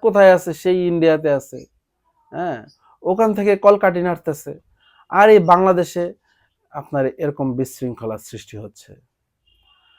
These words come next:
আমার ব্যক্তিগত ধারণা, ব্যক্তিগত মতামত, সরকারের উচিত যে আসলে আপনার,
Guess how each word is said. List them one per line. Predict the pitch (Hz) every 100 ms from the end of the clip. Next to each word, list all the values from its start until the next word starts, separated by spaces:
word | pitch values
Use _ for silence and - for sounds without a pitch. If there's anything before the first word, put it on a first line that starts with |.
| _ _ _ _ _ _ -
আমার | 160 170
ব্যক্তিগত | 151 185 - 202 190 170
ধারণা, | 143 185 180 175 254 143
ব্যক্তিগত | 143 147 175 165
মতামত, | 151 147 165 190 143 143 _ _ _ _ -
সরকারের | - 226 247 262 240
উচিত | 233 226 247
যে | 196 214
আসলে | 202 - 214 214 202 _ _ _ _ _ _ _ _ _ _ _ _ -
আপনার, | 160 175 170